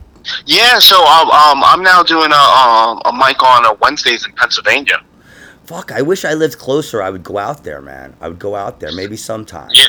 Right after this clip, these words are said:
Speaker 1: Yeah, so, um, I'm trying to do, um, the same thing. Just be, just be positive and, and, and go from there. Just, just bring the positive energy,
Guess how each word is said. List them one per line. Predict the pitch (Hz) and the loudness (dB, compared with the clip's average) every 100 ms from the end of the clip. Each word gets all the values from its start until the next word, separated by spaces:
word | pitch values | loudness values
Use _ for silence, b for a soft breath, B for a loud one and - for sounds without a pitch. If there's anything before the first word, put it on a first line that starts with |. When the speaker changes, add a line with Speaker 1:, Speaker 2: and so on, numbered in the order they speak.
| - _ _ _ _ _ B B B | -4 _ _ _ _ _ B B B
Speaker 1:
Yeah, | 160 151 | 0 0
so, | 135 - 147 139 | 2 2 2 2
um, | 135 135 127 123 117 107 | 4 4 2 -2 -8 -2
I'm | 123 139 | 0 0
trying | 143 151 147 | 0 0 0
to | 139 | -2
do, | 139 139 135 131 117 | -2 -2 -6 -6 0
um, | 117 113 110 113 _ | 2 2 -2 -8 _
the | - | -4
same | - 147 139 | -2 0 -4
thing. | 120 143 123 | -2 -4 -4
Just | - - - | -4 -4 -2
be, | 247 247 226 B B B _ | -4 -4 -8 B B B _
just | 127 135 - | 0 0 0
be | - | -2
positive | - 120 120 110 95 90 - 110 | 0 2 2 0 -4 -10 -8 -2
and, | 104 104 101 95 - _ | 0 0 -2 -8 -18 _
and, | 107 107 101 | -4 -4 -6
and | 107 104 - | -10 -10 -4
go | - 107 | -2 -2
from | 107 104 | -2 -2
there. | 101 90 85 B B B | 0 2 0 B B B
Just, | - 113 - - | -2 2 0 0
just | - - - | 0 0 0
bring | 120 127 | -2 0
the | 117 | -2
positive | - 117 123 123 123 | 2 2 4 2 2
energy, | 120 120 117 - 123 | 2 2 0 -4 -8